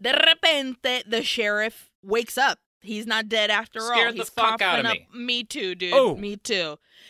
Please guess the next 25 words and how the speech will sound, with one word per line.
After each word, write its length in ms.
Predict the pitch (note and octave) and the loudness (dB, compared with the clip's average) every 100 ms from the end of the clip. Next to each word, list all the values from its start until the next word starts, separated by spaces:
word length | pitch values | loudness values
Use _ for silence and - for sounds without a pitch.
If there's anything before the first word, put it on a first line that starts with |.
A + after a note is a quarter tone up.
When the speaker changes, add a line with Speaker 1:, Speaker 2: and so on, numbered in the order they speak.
| - | -14
Speaker 1:
He's 220 | A3+ A3+ | -10 -10
coughing 420 | - C4+ B3 D4+ D4 | -8 -6 -4 -4 -6
up 100 | - | -6
blood. 460 | G#3+ F#3+ F#3 F#3 A#3 _ | -4 -2 -2 -6 -14 _
And 140 | B3 A#3+ _ | -8 -8 _
all 200 | C4+ F#4 | -2 -2
this 200 | G#4 - | -4 -6
time, 680 | - D4 A#3 F#3 F#3 G3+ _ _ | -6 -2 0 -2 -4 -10 _ _
we 200 | A3+ B3+ | -12 -10
see 260 | - E4 | -6 -4
him 420 | F4 D#4+ C#4+ C4+ C4+ | -4 -6 -8 -8 -8
and 140 | A3 A3+ | -6 -6
then 120 | A3+ | -8
we 140 | A#3+ | -10
see 240 | A#3+ B3+ B3 | -10 -10 -12
her. 460 | A#3+ G3+ G3 F#3 - | -8 -6 -4 -6 -8
And 140 | G3 _ | -12 _
every 320 | G#3+ A#3+ E4+ F4+ | -6 -4 -6 -8
time 480 | - C#4+ C4 B3+ | -8 -6 -4 -4
we 180 | A#3 A#3 | -8 -8
see 320 | - - A3+ | -10 -10 -8
a 60 | G3+ | -6
shot 340 | - A3+ G3+ | -4 -2 -2
of 120 | G#3+ G#3+ | -4 -8
her, 460 | A3+ A3 F#3+ F3+ | -4 -2 0 -2